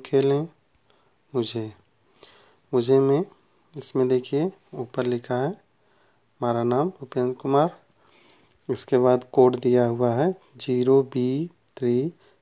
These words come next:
एन सी के। आप अपने प्रोफाइल में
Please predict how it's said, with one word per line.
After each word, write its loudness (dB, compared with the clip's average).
एन 0
सी -4
के। 0
आप 4
अपने 2
प्रोफाइल 2
में 4